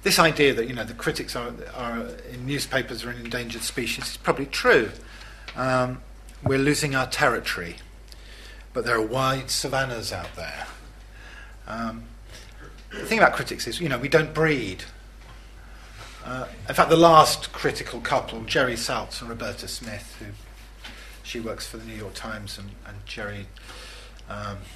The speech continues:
was in New York Magazine and, and elsewhere. Um, you know, th-, I thought they were gonna cage them like pandas at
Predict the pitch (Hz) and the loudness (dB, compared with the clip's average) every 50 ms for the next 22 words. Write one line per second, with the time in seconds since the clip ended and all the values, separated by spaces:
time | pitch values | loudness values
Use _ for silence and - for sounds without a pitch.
0 | - - - - - - 117 113 113 113 110 117 113 - 110 104 101 104 98 - | -16 -14 -14 -12 -12 -12 -12 -12 -10 -8 -8 -8 -8 -6 -8 -8 -8 -8 -10 -8
1 | 104 101 101 98 98 101 98 98 113 113 113 107 98 - - - 107 104 101 98 | -8 -8 -8 -8 -8 -8 -10 -10 -10 -10 -8 -8 -6 -8 -6 -6 -6 -4 -4 -6
2 | 98 - - - - - - - - 117 117 117 113 113 117 - - - - - | -6 -8 -14 -14 -14 -14 -14 -10 -6 -4 -2 -2 -4 -4 -8 -12 -12 -14 -16 -16
3 | - - - - - - - - - - - - 123 123 131 127 120 113 107 - | -16 -16 -18 -18 -18 -18 -18 -18 -18 -18 -16 -12 -10 -8 -8 -6 -6 -6 -8 -8
4 | - - - - - - - - - - - - - - - 160 143 135 127 - | -10 -12 -14 -16 -16 -16 -16 -16 -16 -16 -12 -10 -6 -2 -2 0 0 0 0 0
5 | 131 127 127 - - 151 143 135 131 - - 113 107 104 98 95 - - - - | 0 0 -2 -2 0 0 0 0 0 -2 -6 -6 -8 -6 -8 -8 -8 -8 -6 -4
6 | - 120 113 113 107 98 95 90 90 87 - - - - | -4 -4 -4 -6 -8 -8 -8 -8 -8 -8 -10 -10 -10 -12